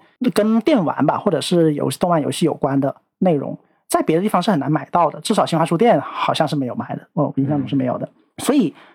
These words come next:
Speaker 1: 卖这些书的一个空间啊，就成为当时在相对没有这么文化繁荣的一个空间吧，学校不得不为了
Speaker 2: 教辅啊什么的。
Speaker 1: 看书，
Speaker 2: 嗯。
Speaker 1: 对，应试而，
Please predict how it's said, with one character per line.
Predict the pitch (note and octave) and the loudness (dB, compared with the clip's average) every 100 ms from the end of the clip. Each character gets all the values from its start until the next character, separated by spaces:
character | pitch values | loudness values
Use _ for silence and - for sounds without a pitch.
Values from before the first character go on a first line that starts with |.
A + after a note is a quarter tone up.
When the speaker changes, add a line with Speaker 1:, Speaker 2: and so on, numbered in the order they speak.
| - | 0
Speaker 1:
卖 | C#4 D4 | 4 4
这 | C4+ | 4
些 | G#3 | 2
书 | F#3 F3+ | 0 2
的 | F3 D3+ C3+ | 4 4 2
一 | - D3 | -2 2
个 | F3+ D3+ | 4 2
空 | C#3 D#3+ | 2 -2
间 | D3+ D3+ | 0 0
啊， | C#3 | 0
就 | - | -2
成 | A3 D#3 | 0 0
为 | D#3 | 2
当 | E3+ | 0
时 | - - | 0 -4
在 | C3 E3+ D#3 C#3+ | 0 2 2 0
相 | - A3+ | 0 0
对 | A3+ C#4 F#3 | 2 2 2
没 | D3 | 2
有 | F#3+ | 0
这 | D3 F#3 | 0 2
么 | D#3 C#3 - | 2 0 0
文 | C#3 | 0
化 | - | 0
繁 | E3 C#3 | 0 -2
荣 | C#3+ C3+ | -2 -2
的 | C3+ | -2
一 | B2+ | -2
个 | D3+ C#3+ - _ _ - | 0 0 -2 _ _ -2
空 | - D3 | -2 0
间 | D3+ | 0
吧， | C#3+ | 0
学 | - B2 | -2 0
校 | - D3+ - _ | 2 0 -2 _
不 | - | -2
得 | F3 | 0
不 | C#3 D#3+ D3+ D3 | 2 4 4 4
为 | D3 D#3+ | 2 2
了 | C#3+ | 0
Speaker 2:
教 | C#3+ - G#2+ | 0 0 0
辅 | - A#2+ | -2 -2
啊 | A#2+ | 0
什 | C3 | 0
么 | |
的。 | - | -2
Speaker 1:
看 | D#3+ | -2
书， | D3+ D3+ | 0 -2
Speaker 2:
嗯。 | |
Speaker 1:
对， | C#3 | 0
应 | E3 F3 D#3+ | 0 2 0
试 | - F3+ D#3+ C#3+ _ _ - | 0 2 2 0 _ _ -4
而， | D3 C3+ C#3+ E3 | -2 2 2 2